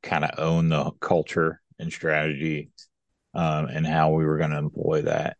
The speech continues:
And that was something I, I was really proud to be a part of. Um, that kind of work still goes on, not necessarily with a team across the state like w-, what we had, but, um, you know, because of that, that culture and kind of the network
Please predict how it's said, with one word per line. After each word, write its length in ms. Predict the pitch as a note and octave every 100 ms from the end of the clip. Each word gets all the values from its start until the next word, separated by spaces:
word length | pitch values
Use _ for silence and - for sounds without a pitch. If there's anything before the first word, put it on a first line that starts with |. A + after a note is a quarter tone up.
| -
And 100 | F#2
that 180 | G2+ F#2
was 120 | F2+
something 320 | F#2+ E2 F2+
I, 400 | E2+ E2+ E2+ D#2
I 40 |
was 140 | E2 D2
really 280 | D#2+ E2 D2+
proud 280 | - D2+
to 60 | D#2
be 140 | D2+
a 60 | D2+
part 320 | - D#2+ D#2
of. 220 | D#2 D#2 - -
Um, 560 | D#2 D#2 D2+ D#2 D#2 - _ _ - -
that 220 | G2+ -
kind 220 | - A2
of 80 | F2
work 320 | F2 G2+ G2
still 260 | - - F#2+
goes 300 | F2 F2 D2+
on, 480 | E2 F2+ F#2 F2 E2
not 220 | F2 -
necessarily 680 | F2+ - - - F2+ E2 D#2+
with 200 | D#2 D2+
a 60 |
team 440 | - - F2+ E2+ E2+
across 440 | E2 F2+ E2 -
the 140 | D#2+
state 420 | - - D#2+ D#2+ D#2
like 240 | E2 -
w-, 200 | F2 E2
what 220 | E2 E2+ -
we 200 | E2 F2
had, 360 | F2+ F#2+ F2 F2 _ _ _
but, 320 | F2+ E2 - F2
um, 600 | E2 D#2 D2+ D2 D2 - _ _ -
you 100 | F#2+
know, 80 | F2
because 420 | E2+ - G2 E2
of 200 | E2+ D2
that, 200 | E2+ D2 - - _ _ _
that 180 | E2 -
culture 520 | - F2 - F2 D#2+
and 140 | D#2+
kind 200 | - F2
of 60 | D#2+
the 80 | D2+
network 540 | D2+ C#2+ - F2+ E2